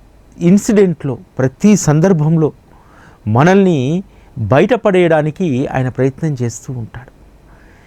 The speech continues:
తన భక్తుడికి ఏదైనా ఇబ్బంది కలిగిందనుకోండి, ఏదైనా లోటు జరుగుతుందనుకోండి, అందాల్సినటువంటి దాన్ని ముందుకు జరుపుతాడు. మనకు అందాల్సినటువంటి పళ్ళెము అల్లంత దూరాన ఉంటుంది, కానీ మన అది చేతికి అందదు, కానీ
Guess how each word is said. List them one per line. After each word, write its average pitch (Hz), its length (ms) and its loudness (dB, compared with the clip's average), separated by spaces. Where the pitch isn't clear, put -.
తన 165 140 2
భక్తుడికి 220 540 0
ఏదైనా 190 300 2
ఇబ్బంది 202 300 2
కలిగిందనుకోండి, 147 680 -2
ఏదైనా 131 300 0
లోటు 214 260 2
జరుగుతుందనుకోండి, 156 840 -4
అందాల్సినటువంటి 226 760 2
దాన్ని 185 360 2
ముందుకు 208 380 2
జరుపుతాడు. 139 520 -4
మనకు 131 180 4
అందాల్సినటువంటి 214 680 2
పళ్ళెము 180 400 2
అల్లంత 165 360 2
దూరాన 185 440 2
ఉంటుంది, 131 360 -4
కానీ 185 160 2
మన 196 140 4
అది 165 180 0
చేతికి 175 340 0
అందదు, 120 280 -6
కానీ 220 220 4